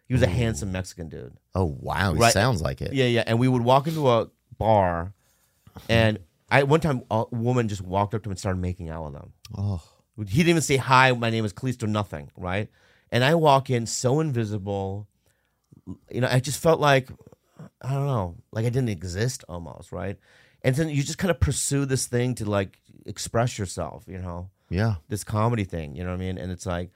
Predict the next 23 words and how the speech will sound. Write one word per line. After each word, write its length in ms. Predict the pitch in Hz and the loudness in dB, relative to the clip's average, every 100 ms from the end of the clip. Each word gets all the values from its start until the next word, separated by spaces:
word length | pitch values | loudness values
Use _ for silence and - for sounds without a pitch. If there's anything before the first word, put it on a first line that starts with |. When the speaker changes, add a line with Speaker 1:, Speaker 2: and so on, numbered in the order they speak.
| _ _ | _ _
Speaker 1:
I 80 | - | -6
finally 220 | 123 143 | 0 2
got 140 | 135 - | 4 2
to 60 | 101 | 0
the 100 | 113 | -4
point, 500 | - 120 113 98 - | -2 0 0 -2 -4
you 80 | 127 | -2
know 80 | 107 | -2
what 60 | |
I 20 | |
mean, 200 | 101 104 | 0 0
where, 260 | 98 101 98 | 0 0 -2
you 80 | 107 | -4
know, 100 | 104 - | -4 -2
I 60 | |
don't 140 | 107 - | -2 -4
feel 300 | - 110 85 | -6 -4 -2
as 160 | 95 95 | -4 -4
in-, 220 | 92 82 | -6 -6
invisible. 400 | 92 95 95 82 | -8 -8 -10 -10
I 80 | 82 | -10
feel 140 | 98 | -8
like 180 | 87 87 | -6 -8